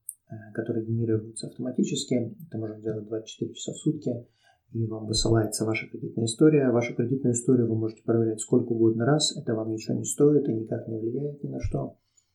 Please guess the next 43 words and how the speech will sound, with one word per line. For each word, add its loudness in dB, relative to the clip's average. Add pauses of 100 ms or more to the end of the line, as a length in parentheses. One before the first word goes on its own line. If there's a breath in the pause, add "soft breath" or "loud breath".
(400 soft breath)
По -2
закону 0
вам 0
обязаны -2
предоставить -4
её -8
бесплатно. -4 (1120 soft breath)
Если 2
же -2
вы 0
хотите 0
получить 2
её -4
мгновенно, 2
то -6
есть -10
не -8
то, 0
чтобы -6
вам -6
посылали -4
её -12
по -14
почте, -2
а -20
чтобы -10
вы -8
проверили 0
её -4
сразу, 0 (360 soft breath)
тогда 0
вам -4
придётся 0
заплатить, 0
потому -4
что -8
за -2
эту 0
услугу -4 (360 soft breath)
оба 2
агентства -2
берут 2
деньги. -2